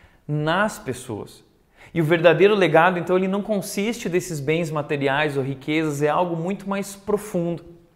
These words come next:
E é isso que Josué quer mostrar pra essas pessoas. Ele quer falar do seu legado. E ele diz, Josué vinte e três, onze, ele diz, "Portanto, dediquem-se com empenho a amar o Senhor, o seu Deus."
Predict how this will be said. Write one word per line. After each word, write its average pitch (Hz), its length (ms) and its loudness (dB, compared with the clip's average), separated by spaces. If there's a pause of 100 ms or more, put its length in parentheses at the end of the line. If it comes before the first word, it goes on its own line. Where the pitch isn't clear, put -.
(680)
E 170 80 4
é 180 40 8
isso 226 240 2
que 214 140 -2
Josué 175 440 4
quer 202 140 0
mostrar 180 480 2
pra 202 120 -2
essas 139 240 -4
pessoas. - 680 -8 (340)
Ele 165 160 0
quer 190 220 2
falar 185 380 2
do 185 120 -2
seu 170 560 -2 (200)
legado. 160 580 4
E 143 80 -2
ele 160 120 0
diz, 185 200 0
Josué 165 400 0
vinte 175 180 -4
e - 40 -12
três, 156 260 -2
onze, 165 220 -2
ele 156 80 -2
diz, 165 180 -4
"Portanto, 185 500 0
dediquem-se 185 760 -2
com 175 180 -6
empenho 175 420 -2
a 160 60 0
amar 156 400 0
o 196 40 -2
Senhor, 147 840 -4 (240)
o 143 100 -8
seu 131 220 -4
Deus." 110 360 -10